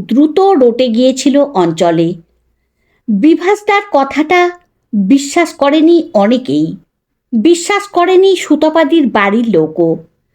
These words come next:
অনেকেরই ধারণা হয়েছিল যে বিভাসদা নিশ্চয় মোটা টাকার বিনিময়ে বেচে দিয়েছে সুতপাদিকে, কিন্তু বিভাসদার মতো একটা ডেঞ্জারাস ছেলের বিরুদ্ধে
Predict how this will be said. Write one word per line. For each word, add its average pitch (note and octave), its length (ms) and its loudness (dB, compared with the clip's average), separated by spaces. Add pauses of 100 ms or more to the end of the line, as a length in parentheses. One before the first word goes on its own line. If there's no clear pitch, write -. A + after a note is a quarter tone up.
(320)
অনেকেরই C4+ 600 2
ধারণা D4+ 420 0
হয়েছিল G4+ 480 2 (520)
যে A#3 180 0 (140)
বিভাসদা E4 680 0 (460)
নিশ্চয় D4+ 580 2 (100)
মোটা B3 380 2 (100)
টাকার C4 400 -2
বিনিময়ে C#4 580 4 (420)
বেচে A#3 360 0
দিয়েছে G#3 480 0
সুতপাদিকে, E3+ 840 -2 (680)
কিন্তু G#4+ 240 0 (100)
বিভাসদার D#4+ 680 0
মতো F#4 220 2 (200)
একটা D4 280 -4 (140)
ডেঞ্জারাস E4 560 2 (140)
ছেলের C#4+ 380 0
বিরুদ্ধে C#4 560 2